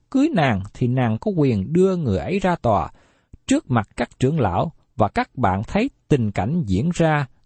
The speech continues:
như các câu Kinh Thánh kế tiếp đây. Trong Phục Truyền đoạn hai mươi lăm, câu tám đến câu mười. Các trưởng lão của thành ấy sẽ gọi người và nói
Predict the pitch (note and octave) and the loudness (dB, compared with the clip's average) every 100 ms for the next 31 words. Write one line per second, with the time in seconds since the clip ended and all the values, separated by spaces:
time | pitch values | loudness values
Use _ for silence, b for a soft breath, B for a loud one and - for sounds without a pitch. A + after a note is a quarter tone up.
0 | - D3+ - F#3 - C#3 C#3 - C#3 B2 | -2 0 0 -6 0 2 2 0 -4 -4
1 | A2+ C#3+ D#3+ C#3 C#3 D#3 - A2+ G2+ _ | -4 -4 -2 -2 0 -2 -2 -2 -2 _
2 | _ _ _ _ _ - F#3 - B2+ - | _ _ _ _ _ -2 -2 -2 -4 -2
3 | B2+ G2 E2+ D#2 G2+ C3+ C#3+ C3+ C3+ B2 | 0 0 -2 -6 -2 -2 2 2 0 -2
4 | _ _ _ B2 B2+ A2+ B2+ C3+ F3 C3+ | _ _ _ -2 -2 0 0 0 0 -2
5 | D#3+ - A#2 A#2 F#2+ - _ _ _ _ | -4 -4 -2 0 0 -4 _ _ _ _
6 | _ _ _ _ _ _ _ _ _ _ | _ _ _ _ _ _ _ _ _ _
7 | - - - F3+ G#3 E3 C3 G3 C#4 E3 | -4 -4 0 0 2 2 0 0 0 0
8 | B2+ C#3 A#3 - B3 A#2+ G2 F2+ C3 D3+ | 0 0 0 -4 -2 2 2 2 0 2
9 | C#3+ C#3+ B2 G#2 G#2 G#2 C3+ G#3 | 4 4 4 2 0 0 -2 -2